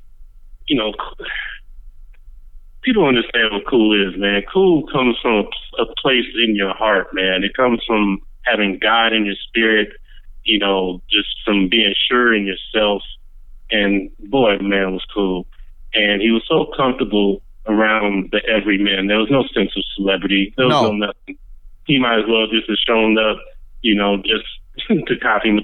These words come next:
Speaker 1: two-piece, you know, and
Speaker 2: <laughs> With a
Speaker 1: but the
Speaker 2: biscuit.
Speaker 1: res-, but the respect that this man garnered from other grown men is like nothing I've ever seen before. And, you know, we all know why.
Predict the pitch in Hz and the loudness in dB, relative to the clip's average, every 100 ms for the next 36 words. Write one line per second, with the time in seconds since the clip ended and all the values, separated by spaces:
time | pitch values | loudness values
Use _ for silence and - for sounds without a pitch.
0 | - 104 - 92 87 - - - - - | 2 0 0 -2 -2 -8 -16 -20 -6 -6
1 | - - - 427 440 466 480 427 466 - | -6 -12 0 2 4 4 4 2 2 2
2 | 415 - 392 - - 156 196 175 160 170 | -2 -4 -2 -2 -2 2 4 4 2 2
3 | 127 117 113 113 - - - - - - | 2 2 0 0 -4 -14 -16 -20 -20 -20
4 | - - 117 123 123 117 120 - 156 123 | -18 -12 0 0 4 2 2 0 2 2
5 | 113 107 110 107 - 107 104 101 95 107 | 2 0 2 0 0 2 2 2 2 2
6 | 101 95 90 104 95 110 104 92 101 98 | 2 -2 -6 -8 -2 -2 -2 0 2 2
7 | 95 98 95 95 92 98 95 98 95 95 | 2 2 0 -2 0 0 2 0 0 -2
8 | 92 95 90 90 95 92 87 - 95 92 | 0 -2 -4 -6 -4 -4 -6 -4 0 2
9 | 92 90 87 - - - - - - 104 | 2 2 -2 -6 -16 -20 -18 -4 2 2
10 | 104 120 117 107 104 101 98 101 95 104 | 4 4 4 2 0 -2 0 0 0 -4